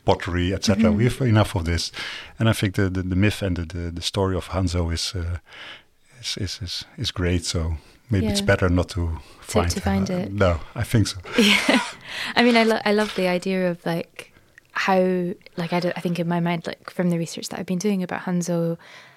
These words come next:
Speaker 2: how it, yeah, it is just this kind of, like, an impermeable world of, like, yeah, like, the Unabeds and the giants and, like, this really, you know, like, I can, it's very, like,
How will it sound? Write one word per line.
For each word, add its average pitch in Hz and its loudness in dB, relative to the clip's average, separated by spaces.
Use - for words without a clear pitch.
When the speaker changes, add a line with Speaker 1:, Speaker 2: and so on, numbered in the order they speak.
Speaker 2:
how 175 2
it, 170 2
yeah, 196 4
it 185 -2
is 185 0
just 175 -2
this - -4
kind 180 0
of, 170 0
like, 170 -6
an 190 2
impermeable 175 2
world 175 2
of, 160 -4
like, - -2
yeah, 170 4
like, - -6
the 190 0
Unabeds 175 4
and 156 -2
the 175 -6
giants 170 0
and, 160 0
like, 160 -2
this - -4
really, 170 2
you 190 2
know, 175 4
like, 160 2
I 160 -8
can, 180 -2
it's 190 -2
very, 190 4
like, - -2